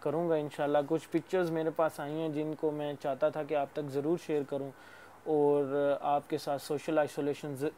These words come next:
کے بارے میں جو بھی ٹاپک ہے وہ ضرور شیئر ہونا چاہیے۔ اس میں جو پہلی پکچر ہے یہ basically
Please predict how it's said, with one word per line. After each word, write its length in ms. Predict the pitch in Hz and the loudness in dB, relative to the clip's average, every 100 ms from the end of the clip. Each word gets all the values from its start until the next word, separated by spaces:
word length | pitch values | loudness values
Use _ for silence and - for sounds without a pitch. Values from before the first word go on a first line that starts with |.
| - | -6
کے 80 | - | -4
بارے 300 | 139 139 139 | 0 2 2
میں 120 | 143 | 0
جو 220 | 139 147 170 | 0 2 2
بھی 140 | 170 | 2
ٹاپک 460 | 160 139 - 143 139 | 4 2 2 -4 -4
ہے 140 | 139 - - - - - | -6 -8 -16 -20 -20 -4
وہ 160 | 156 165 | 4 4
ضرور 300 | 143 156 175 165 | 4 4 4 6
شیئر 140 | 160 | 6
ہونا 240 | 143 135 131 | 6 2 -2
چاہیے۔ 360 | - 127 127 123 - - - - - - - - - - - | -2 -2 -2 -8 -16 -20 -20 -20 -20 -20 -20 -20 -20 -12 -4
اس 160 | 180 | 0
میں 100 | 208 | 4
جو 100 | 202 | 4
پہلی 300 | 180 175 196 | 8 8 8
پکچر 360 | 196 180 - 175 | 6 0 2 2
ہے 380 | 160 160 165 165 | 4 4 4 -2
یہ 220 | 165 160 | 0 2
basically 600 | 151 156 160 156 156 151 | 4 2 0 0 2 2